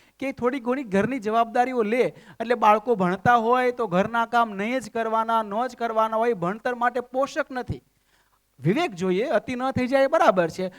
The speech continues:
પણ કોઈ પણ બાળક ઘરની જવાબદારીઓમાં સામેલ હોય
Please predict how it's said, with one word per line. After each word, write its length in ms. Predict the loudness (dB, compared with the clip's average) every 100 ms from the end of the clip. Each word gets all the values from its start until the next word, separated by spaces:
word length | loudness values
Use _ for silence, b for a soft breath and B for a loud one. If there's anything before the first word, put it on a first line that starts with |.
| B -4
પણ 220 | -4 -4 -20 _
કોઈ 200 | 0 0
પણ 220 | 0 2
બાળક 320 | 4 6 4
ઘરની 340 | 0 0 0 0
જવાબદારીઓમાં 680 | 2 2 2 0 2 0
સામેલ 440 | -4 -2 4 4 4
હોય 240 | 2 0